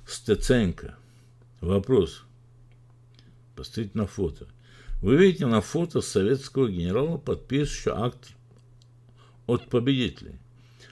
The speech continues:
А позади него на вытяжку стоят генералы Франции.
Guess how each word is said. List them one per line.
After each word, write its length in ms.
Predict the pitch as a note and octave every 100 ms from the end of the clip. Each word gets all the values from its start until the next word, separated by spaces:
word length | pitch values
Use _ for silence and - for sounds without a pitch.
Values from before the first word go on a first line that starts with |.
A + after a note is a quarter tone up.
| -
А 100 | F#2+
позади 720 | - B2 C3 D#3+ F#3+ F#3 F#3
него 500 | A2+ G#2+ G#2+ C3 E3+
на 200 | C#3+ G#2+
вытяжку 560 | A#2+ D3 C#3+ - C#3 B2
стоят 380 | - A#2+ B2
генералы 580 | G#2+ G2+ G2+ G2 G#2+ G#2+
Франции. 580 | - A2 E2 C2+ -